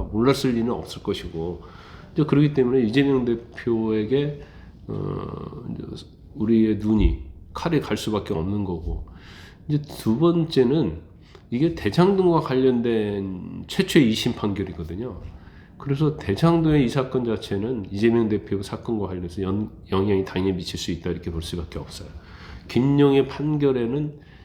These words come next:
이재명이라는 얘기가 백삼십 회 나옵니다. 이재명. 그리고 경선 자금이라는 것이 스물여덟 번이 나와요. 그럼 경선 자금도 이재명 대표와 관련된 거고, 어? 거기 이재명이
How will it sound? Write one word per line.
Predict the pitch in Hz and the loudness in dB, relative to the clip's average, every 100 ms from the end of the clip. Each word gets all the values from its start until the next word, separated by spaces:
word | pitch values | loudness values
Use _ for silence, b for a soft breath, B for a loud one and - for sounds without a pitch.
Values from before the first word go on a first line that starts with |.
| B | B
이재명이라는 | 104 107 127 127 117 117 107 | -2 6 8 8 4 2 0
얘기가 | 104 98 110 110 | -2 -2 -6 -6
백삼십 | - 101 - 139 143 - - - | -8 -10 -6 -4 -2 -4 -10 -6
회 | 107 | -4
나옵니다. | 90 80 90 95 80 76 104 | -4 -2 -2 0 -2 -4 -8
이재명. | 87 87 85 82 110 - | -8 -6 -6 -8 -10 -4
그리고 | 104 | -2
경선 | 101 101 113 113 117 110 | 2 4 4 4 2 2
자금이라는 | 104 101 101 101 95 92 92 87 | 2 2 0 0 0 -2 -4 -4
것이 | 85 113 113 B B | -4 -4 -6 B B
스물여덟 | - - 156 113 - 101 110 113 | -8 0 2 2 -2 2 2 2
번이 | 113 110 | 0 2
나와요. | 80 92 85 - - B B B B | -2 -4 -8 -12 -16 B B B B
그럼 | - 170 | -4 2
경선 | 131 139 165 | 4 6 6
자금도 | 160 147 139 | 6 4 4
이재명 | 131 127 131 | 2 4 2
대표와 | 120 - 113 | 2 0 0
관련된 | 101 95 90 85 | 0 0 -4 -6
거고, | 78 80 - - - B B B B - | -10 -10 -2 0 0 B B B B -10
어? | 131 - - | -10 -12 -16
거기 | - 139 | 0 2
이재명이 | 127 139 139 139 131 127 | 6 6 8 8 6 4